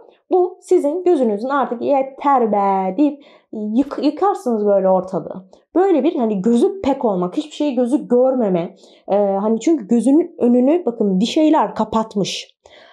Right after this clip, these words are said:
Hani, e, "Gözüme perde indi, vurdum ağzına." Ya <laughs> bunun gibi bir şey. "Girdim ya, girdim. Ne olacaksa olsun. Başta vur-, başvurdum yani. Ne olursa olsun. Ne olacak? Bana kızacak mı birisi?" Yok, olursa olur, olmazsa olmaz. Yani böyle bir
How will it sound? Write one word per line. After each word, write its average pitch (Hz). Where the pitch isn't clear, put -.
Hani, 196
e, 190
"Gözüme 220
perde 208
indi, 202
vurdum 208
ağzına." 175
Ya 202
<laughs> 381
bunun 240
gibi 220
bir 233
şey. 208
"Girdim 254
ya, 226
girdim. 233
Ne 311
olacaksa 240
olsun. 226
Başta -
vur-, 247
başvurdum 226
yani. 185
Ne 294
olursa 302
olsun. 220
Ne 302
olacak? 226
Bana 233
kızacak 254
mı 208
birisi?" 185
Yok, 370
olursa 277
olur, 269
olmazsa 277
olmaz. 208
Yani 247
böyle 247
bir 302